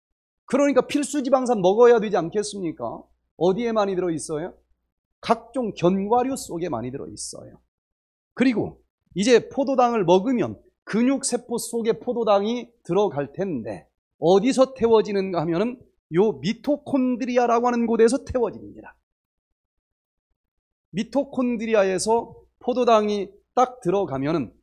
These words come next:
포도당 혼자 태워지는 것이 아니고 포도당이 마치 장작이라고 하면은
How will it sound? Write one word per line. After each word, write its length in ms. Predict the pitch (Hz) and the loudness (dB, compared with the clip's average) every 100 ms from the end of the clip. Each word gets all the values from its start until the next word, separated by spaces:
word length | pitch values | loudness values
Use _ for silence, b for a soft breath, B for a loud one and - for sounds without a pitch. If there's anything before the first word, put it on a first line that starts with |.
| _ _ | _ _
포도당 380 | - 277 262 214 | -6 -2 0 2
혼자 440 | 190 262 269 262 | 0 0 2 0
태워지는 520 | - 240 226 208 202 190 | 0 0 0 0 -4 -4
것이 220 | 175 165 | -4 -4
아니고 480 | 135 156 143 - _ _ _ _ | -4 -4 -6 -12 _ _ _ _
포도당이 460 | - 254 247 226 214 | -6 0 4 4 4
마치 500 | 185 190 - 202 - | 4 2 -2 -4 -4
장작이라고 840 | - 170 226 254 240 240 240 220 185 | 0 2 4 4 4 2 0 0 -4
하면은 440 | 202 120 - | -4 -8 -10